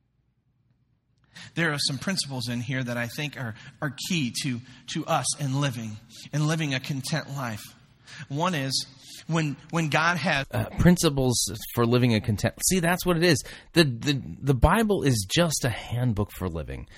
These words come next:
Speaker 2: You just need to find, learn how to dig out those principles to apply to your life, and it'll make your life better. It'll be more easy. You'll be able to get through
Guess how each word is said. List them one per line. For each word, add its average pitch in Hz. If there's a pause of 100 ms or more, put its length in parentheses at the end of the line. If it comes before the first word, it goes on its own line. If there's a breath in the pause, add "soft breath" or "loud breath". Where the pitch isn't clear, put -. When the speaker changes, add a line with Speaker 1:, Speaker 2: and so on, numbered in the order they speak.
(300 loud breath)
Speaker 2:
You 113
just 160
need 165
to 127 (220)
find, 156
learn 170
how 165
to 120
dig 143
out 143
those 120
principles 117
to 107
apply 123
to 131
your 113
life, 113
and 113
it'll 101
make 160
your 135
life 107
better. 78 (1120)
It'll 143
be 123
more 123
easy. 113
You'll 151
be 143
able 139
to 139
get 113
through 123